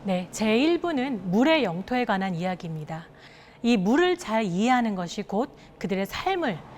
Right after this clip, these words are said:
개척해 나가고 이해하는 중요한 방식이었던 것이죠. 이 바다 공간을, 어, 지나가기 위해서 가장 중요한 수단은 결국 배였을 겁니다.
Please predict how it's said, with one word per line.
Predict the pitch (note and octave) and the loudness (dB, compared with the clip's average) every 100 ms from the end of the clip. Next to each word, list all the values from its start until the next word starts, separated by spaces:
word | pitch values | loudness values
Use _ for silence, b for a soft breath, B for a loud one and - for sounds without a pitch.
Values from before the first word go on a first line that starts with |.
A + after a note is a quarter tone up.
| - | -8
개척해 | G#3+ - C4 - | -6 -2 -2 -2
나가고 | G#3+ F3+ F3+ F3 F3+ | -2 -2 -4 -4 -2
이해하는 | F#3 A#3+ G#3 E3 E3+ | 2 2 2 -2 -8
중요한 | - G#3+ G3+ G3+ | -2 0 0 -2
방식이었던 | F#3+ G#3+ - A#3+ G#3 F3 | -2 -2 -2 -4 -4 -6
것이죠. | E3+ - - E3 - B B B B B B | -8 -10 -10 -12 -12 B B B B B B
이 | A#3+ C4+ C4+ C4+ | 4 6 4 2
바다 | - D4+ E4+ E4+ | 2 4 6 6
공간을, | D#4 C#4 C4+ B3+ C4 C4 C4+ B B B - | 2 4 6 6 2 0 -2 B B B -8
어, | G3 | -6
지나가기 | - C4+ C4+ C4 A3 G#3 | 6 8 10 8 4 0
위해서 | G3 A3+ | 0 -2
가장 | - A#3 C4 B3+ | 0 4 6 4
중요한 | - G#3+ G#3 G#3 | 2 0 2 0
수단은 | G#3 - G#3 G#3 G#3 | -2 -4 -2 -2 -2
결국 | F#3 E3+ F3+ | -4 -4 -6
배였을 | E3 G#3 C4+ C4+ A3 | 0 2 2 0 -6
겁니다. | F3 E3 D#3+ D#3+ | -6 -8 -8 -12